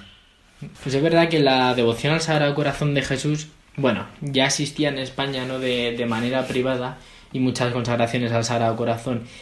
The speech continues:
e incluso de manera pública, ¿no? Alguna, eh, mucho más extendido en Francia, a lo mejor, pues, por la aparición del Sagrado Corazón a Santa Margarita María de Alacoque, eh, y al padre de la Colombier, ¿no? Que, que lo extendieron mucho, la devoción al Sagrado Corazón.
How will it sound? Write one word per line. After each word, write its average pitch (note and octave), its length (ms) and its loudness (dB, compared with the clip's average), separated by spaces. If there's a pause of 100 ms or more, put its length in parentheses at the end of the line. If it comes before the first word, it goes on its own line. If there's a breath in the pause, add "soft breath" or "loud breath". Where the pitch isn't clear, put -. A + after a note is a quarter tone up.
e C3+ 60 0
incluso A#2+ 380 0
de A2+ 40 0
manera B2+ 400 0
pública, B2 460 0
¿no? B2+ 120 0
Alguna, B2+ 500 -4 (580 loud breath)
eh, A2+ 500 2 (380)
mucho C#3 320 2
más C#3 180 2
extendido C3 500 2
en B2+ 220 0
Francia, B2+ 380 0
a - 20 0
lo A#2+ 60 0
mejor, A#2 340 0
pues, A#2 180 0
por - 180 -4
la A2 80 2
aparición A2+ 440 0
del A2+ 120 -2
Sagrado A#2 260 2
Corazón A2+ 340 0
a G#2+ 60 0
Santa A2 600 0
Margarita A2+ 520 -2
María A2 260 2
de A2+ 60 2
Alacoque, A2 640 -2 (340 loud breath)
eh, A#2 100 -4
y A2 320 0
al G#2 280 -2
padre A#2 260 0
de A2+ 60 0
la G#2+ 140 0
Colombier, A#2 520 0
¿no? B2 160 -4
Que, A2 260 -2
que G#2+ 100 -4
lo G#2 80 0
extendieron A2 480 0
mucho, A#2 460 -2 (220 loud breath)
la A#2+ 140 -2
devoción A2+ 480 0
al A2 240 0
Sagrado A2 320 -2
Corazón. A#2 480 -2